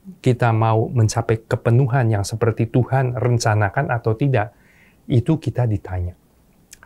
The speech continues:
Kita diminta partisipasi, berkolaborasi, ikut dalam kebebasan kita untuk bisa,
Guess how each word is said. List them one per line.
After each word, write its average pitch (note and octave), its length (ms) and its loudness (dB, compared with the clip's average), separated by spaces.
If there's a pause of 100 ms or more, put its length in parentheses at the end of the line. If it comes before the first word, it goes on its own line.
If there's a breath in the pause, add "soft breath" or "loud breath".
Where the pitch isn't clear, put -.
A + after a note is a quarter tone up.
Kita B2 260 0
diminta A2+ 720 4 (640 soft breath)
partisipasi, B2+ 1120 -2
berkolaborasi, A2 1000 0 (520)
ikut A2+ 360 0 (440)
dalam F#2 560 -2 (400)
kebebasan C3 600 0
kita A#2+ 420 -2 (260)
untuk G2 320 0
bisa, F#2+ 460 -4